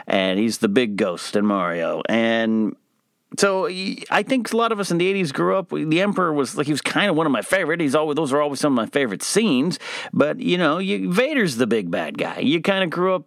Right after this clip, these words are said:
thinking V-, Vader's the guy that Luke's gotta defeat. When really it's the Emperor. Really it's his plan. And, and the prequels, again, better or worse, um,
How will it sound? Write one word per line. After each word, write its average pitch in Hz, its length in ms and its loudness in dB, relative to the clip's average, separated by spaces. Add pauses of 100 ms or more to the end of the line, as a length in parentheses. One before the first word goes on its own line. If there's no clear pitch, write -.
(140)
thinking 170 520 0
V-, 220 220 -2
Vader's 269 420 -2
the - 80 0
guy 78 400 -2
that 92 120 0
Luke's 101 300 -2
gotta 82 240 -2
defeat. 78 460 -6 (340)
When 277 140 2
really 392 340 0
it's 190 160 -2
the 131 160 2
Emperor. 90 460 -2
Really 196 400 2
it's 123 160 -4
his 104 180 -4
plan. 107 420 0
And, 131 140 0
and 180 160 -2
the 196 60 0
prequels, 214 720 -2
again, 185 500 -2
better 202 380 0
or 262 80 -2
worse, 120 500 -2 (400)
um, 175 500 0